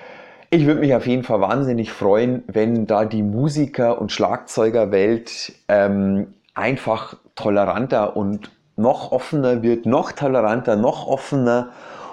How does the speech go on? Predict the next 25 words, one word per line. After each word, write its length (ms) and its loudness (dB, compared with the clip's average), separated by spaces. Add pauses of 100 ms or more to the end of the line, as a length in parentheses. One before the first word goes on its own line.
Und 140 0
wenn 180 4
wir 140 2
tatsächlich 600 -2
vielleicht 320 0
in 100 -8
zwanzig, 520 -4
dreißig 440 -4
Jahren 240 -2
so 180 -4
weit 280 -4
sind, 280 -4
dass 140 -6
es 220 -12
auch 420 -8 (200)
die 500 -8
Hälfte 480 0
aller 240 0
Schlagzeugerinnen 1200 0 (160)
wirklich 400 -2
weibliche 480 0
Personen 560 0
sind, 340 0 (680)
ähm, 580 0 (260)
ja, 220 0